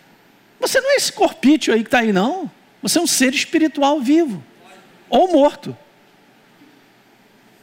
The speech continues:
Como assim, pastor? É. Ou eu sou um ser espiritual com a vida de Deus, ou eu sou um ser espiritual sem a vida de Deus, é o mundo,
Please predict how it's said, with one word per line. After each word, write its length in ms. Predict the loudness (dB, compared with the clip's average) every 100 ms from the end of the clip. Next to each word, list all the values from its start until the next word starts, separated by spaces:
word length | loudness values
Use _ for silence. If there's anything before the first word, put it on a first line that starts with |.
| _ -2
Como 180 | 0
assim, 260 | 2 2 2
pastor? 380 | 2 0 2 4
É. 440 | 4 2 0 -10 -20 -20 _ _ _ _ _ _ _ -2
Ou 60 | 0
eu 100 | 2
sou 160 | 2 2
um 60 |
ser 240 | 2 2 2
espiritual 800 | -2 0 0 0 2 4 4 2
com 160 | 2
a 60 | 2
vida 280 | 2 2 4
de 140 | 2
Deus, 340 | 4 2 2
ou 100 | 0
eu 20 | 0
sou 200 | 0 0
um 60 |
ser 260 | 0 2 2
espiritual 800 | 0 -2 0 0 2 2 2 0
sem 540 | -2 -2 0 2 2
a 80 | 0
vida 320 | 0 0 0
de 100 | 0
Deus, 260 | 0 0 2
é 60 |
o 100 | 0
mundo, 480 | 2 0 0 -2